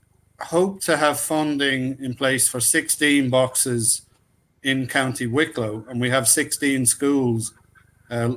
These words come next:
lined up. Um, <clears throat> so for the moment, as I say, we are looking at, um,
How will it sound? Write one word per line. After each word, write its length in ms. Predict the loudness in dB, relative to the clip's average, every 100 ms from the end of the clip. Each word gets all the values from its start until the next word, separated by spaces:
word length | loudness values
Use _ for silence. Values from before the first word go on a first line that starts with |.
| -2
lined 380 | 2 2 4 4
up. 300 | 2 0 -8 _ _ _ _ _ _ _ _ _
Um, 480 | 2 2 2 -2 -4 -8
<clears throat> 160 | -6 -2
so 200 | 0 2
for 180 | 4 4
the 100 | 6
moment, 560 | 6 6 6 4 0 -10 _ _ _ _ _ _ -8
as 140 | -4 0
I 40 |
say, 540 | 0 4 4 4 0 -6 _
we 220 | -2 2
are 220 | 4 4 2 -6 _ _ _ _ _ -2
looking 400 | 0 2 2 4
at, 320 | 2 0 -4 _ _ -8
um, 680 | -4 -2 -2 -4 -6 -8